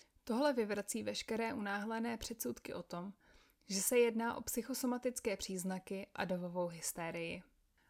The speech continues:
Otázkou tedy je, jak k takovým vnitřním poraněním všichni postižení přišli.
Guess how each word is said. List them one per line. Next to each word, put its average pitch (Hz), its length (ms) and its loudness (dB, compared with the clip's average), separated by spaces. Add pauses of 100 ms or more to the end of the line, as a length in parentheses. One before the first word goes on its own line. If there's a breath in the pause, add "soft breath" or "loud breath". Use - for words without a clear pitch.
Otázkou 262 500 4
tedy 254 240 10
je, 190 380 6
jak 220 180 4
k - 140 -18
takovým 247 420 4
vnitřním 220 520 4
poraněním 180 680 -2
všichni 233 380 0
postižení 208 580 -4
přišli. - 440 -4